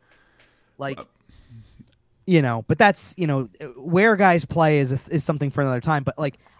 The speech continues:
Speaker 1: I love the fact that that's how Owen Tippett scored a goal in that game.
Speaker 2: I agree.
Speaker 1: Because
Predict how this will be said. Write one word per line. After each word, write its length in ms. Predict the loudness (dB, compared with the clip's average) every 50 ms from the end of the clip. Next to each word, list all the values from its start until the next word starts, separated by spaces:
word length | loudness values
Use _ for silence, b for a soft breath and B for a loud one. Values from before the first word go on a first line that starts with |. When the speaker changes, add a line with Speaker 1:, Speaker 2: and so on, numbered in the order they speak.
| b b
Speaker 1:
I 80 | 2 2
love 280 | 2 2 2 2 2
the 80 | 0 -2
fact 220 | -2 -2 -4 -4
that 120 | -6 -8 -6
that's 240 | -4 -4 -4 -4 -4
how 220 | -2 -2 -2 -2
Owen 280 | -2 -4 -4 -4 -6 -6
Tippett 360 | -6 -8 -6 -6 -8 -10 -10
scored 340 | -10 -6 -4 -2 -2 -2 -2
a 20 |
goal 340 | -4 -6 -4 -2 -2 -2 -2
in 80 | -2 -2
that 180 | -4 -6 -4
game. 80 | -2 0
Speaker 2:
I 40 | 0
agree. 180 | 0 0 -2 -4
Speaker 1:
Because 160 | -6 -8 -10